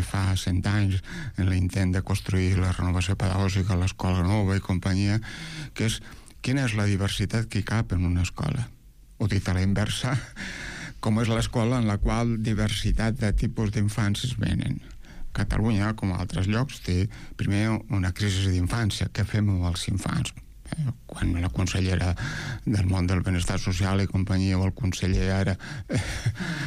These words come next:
parlen d'atenció a la protecció, no, miri, vostè,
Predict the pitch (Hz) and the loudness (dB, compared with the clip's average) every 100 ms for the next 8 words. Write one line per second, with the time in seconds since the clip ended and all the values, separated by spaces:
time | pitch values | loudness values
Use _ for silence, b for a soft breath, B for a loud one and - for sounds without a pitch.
0 | - 101 104 107 101 98 104 101 98 - | -6 -2 0 2 2 2 2 2 0 2
1 | 95 101 98 104 104 101 101 95 104 113 | 2 2 0 -2 0 0 2 2 2 2
2 | 110 - B B B B B - - - | 0 -2 B B B B B -14 -14 -14
3 | - - 104 135 | -12 -4 -4 -2